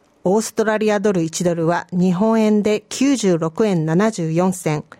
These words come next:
ユーエスドルで六十四点二六セント、ユーロで六十セント、イギリスポンドで五十二点七四ペンス、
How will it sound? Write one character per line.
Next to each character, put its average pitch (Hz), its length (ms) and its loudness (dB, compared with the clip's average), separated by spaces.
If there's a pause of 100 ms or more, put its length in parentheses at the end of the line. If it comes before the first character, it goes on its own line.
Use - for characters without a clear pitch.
(420)
ユ 196 160 2
ー - 40 4
エ 247 80 0
ス - 140 -12
ド 240 80 0
ル 220 160 -2
で 208 180 0
六 165 320 -2
十 208 240 0
四 190 260 2
点 160 220 0
二 175 160 2
六 185 200 -2
セ 180 160 -2
ン 160 60 -2
ト、 143 260 -6 (640)
ユ 262 180 4
ー 262 40 0
ロ 220 140 0
で 208 200 0
六 160 240 -2
十 196 140 -2
セ 190 220 0
ン 175 80 2
ト、 143 280 -6 (560)
イ 175 100 0
ギ 202 120 -2
リ 220 120 0
ス - 80 -10
ポ 214 200 -2
ン 202 100 2
ド 160 120 0
で 190 260 -2
五 202 180 0
十 220 260 0
二 185 240 2
点 156 260 -2
七 160 260 0
四 202 260 2
ペ 202 140 0
ン 185 40 2
ス、 - 300 -4